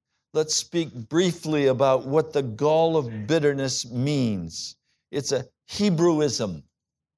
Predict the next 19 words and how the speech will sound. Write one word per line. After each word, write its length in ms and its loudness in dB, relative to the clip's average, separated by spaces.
For 180 0
the 180 2
Hebrew 600 0
mind, 680 -4
he 100 -4
would 220 -2
speak 680 -4
of 200 -6
poison 800 0
as 220 -2
a 80 4
bitter. 680 0
Now, 100 -4
sometimes 880 -2
a 100 -2
bitter 440 0
could 280 -6
be 120 -2
medicine 840 -2